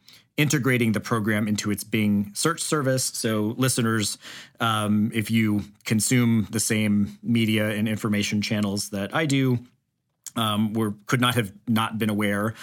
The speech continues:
of, uh, the attention that this got among the chattering classes when a New York Times reporter used, uh, used this technology, used the sort of Bing, um, the, the Chat G P T enabled Bing, um, uh, and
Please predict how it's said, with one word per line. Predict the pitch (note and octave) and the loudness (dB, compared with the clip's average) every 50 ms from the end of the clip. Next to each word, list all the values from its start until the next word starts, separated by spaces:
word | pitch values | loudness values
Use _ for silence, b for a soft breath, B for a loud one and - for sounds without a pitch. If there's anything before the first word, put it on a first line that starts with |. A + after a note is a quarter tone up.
| B B B B B B - | B B B B B B -4
of, | A#2 A2 A2 G#2+ G#2 G2 G#2 - - - | -2 0 0 0 -2 -4 -6 -8 -6 -4
uh, | A#2+ A2 G#2 G#2 | -4 -2 -2 0
the | G#2 A2 | 0 0
attention | G#2+ G#2 - C3+ B2 - B2 A2+ | 0 2 2 0 2 2 2 2
that | A2 A2 G2+ - | 2 0 0 -2
this | - G2+ G2+ - - - - - - - A#2 A#2+ | -2 -2 -2 -2 -4 -6 -8 -10 -10 -12 -8 -2
got | A#2+ A#2+ A#2+ A#2+ A2 | 0 0 0 0 0
among | A2+ G#2+ G#2 G#2+ G2+ | 0 0 0 0 0
the | G#2 G#2 | 0 0
chattering | - B2 A2+ G#2+ G2+ G2 G2+ G#2 | 0 0 0 0 0 -2 -2 0
classes | - - D#3+ D#3+ - C#3+ C3+ A#2 | 0 0 0 0 0 0 0 0
when | A#2+ A2+ G#2+ | 2 0 0
a | G#2+ G#2+ G#2+ G2+ - _ _ _ - | 0 0 -2 -4 -8 _ _ _ -2
New | C3 B2+ | 0 2
York | B2+ B2 A#2+ A#2+ A#2 | 4 4 2 2 0
Times | - A#2 A2+ G#2+ G#2+ | 0 -2 0 0 0
reporter | - G#2 - A#2 A2+ A2 G#2+ | -2 -2 -2 0 0 0 0
used, | G#2 G2+ G2 G2+ A2+ A#2+ B2 B2+ B2+ B2+ A#2 - - - _ - | 0 0 0 2 2 4 4 4 4 2 2 0 -2 -8 _ -4
uh, | A#2 A2+ G#2+ G#2 - | -4 -2 -2 -4 -4
used | - C#3 C3+ C#3+ D3+ D3+ D3+ C3 B2 - - - B2 | -6 -4 0 2 2 2 2 0 -2 -4 -6 -4 0
this | A#2+ A#2+ A2+ - - - - | 0 0 0 0 -2 -4 -6
technology, | - - B2 A2+ - A2+ G#2+ G#2+ G#2+ G2+ - A2+ | -4 -4 -4 -2 0 -2 -2 -2 -2 -2 -2 0
used | G#2+ A2+ A#2+ A#2 A2 - | 0 0 0 0 0 -2
the | A#2+ | -4
sort | - - A2 | -4 -2 -2
of | G#2 G2+ F#2+ - - - - - | -2 -2 -4 -6 -12 -18 -10 -4
Bing, | - A#2 A2 G#2+ G#2+ G#2+ G#2 G#2 G2+ G2 B B B B B B B B B | -2 0 2 2 2 2 2 0 0 -2 B B B B B B B B B
um, | - G#2+ G#2 G2+ G2+ G2+ | -2 -2 -2 0 -2 -2
the, | G2+ G#2+ G#2 | -2 -2 -2
the | G#2 - A#2 A2+ | -4 -4 -6 -4
Chat | G#2+ - C3 A#2 G#2+ | -2 0 0 -2 0
G | G2+ A2+ G#2 | 0 -2 -2
P | A2+ A2+ | -2 -2
T | G2+ - - A2 G2+ G2 G2 G2+ G#2 - | -4 -2 -2 -2 -2 -2 -2 -4 -4 -4
enabled | A#2+ G#2+ G#2+ G#2 G#2+ G2 G#2+ G#2 F#2+ F#2 F#2+ - | -2 0 0 0 0 0 -2 -2 -4 -6 -8 -4
Bing, | - A2 G#2+ G2+ G2 G2 G2 G2 G2 B B B B B B B - | -2 0 2 2 2 2 0 -2 -4 B B B B B B B -6
um, | - A2+ A2 G#2+ G#2 G2+ G2 G2+ G2+ G2 G2 G#2 - - - - - | -4 -2 0 0 0 0 0 0 0 0 0 -2 -4 -8 -16 -14 -8
uh, | A2 G#2+ G2+ G2 G2 G2+ - - - - | -6 -4 -4 -4 -6 -6 -8 -10 -8 -4
and | - A#2 A2 G#2+ G#2+ G#2 G#2 | 0 0 2 2 2 0 -2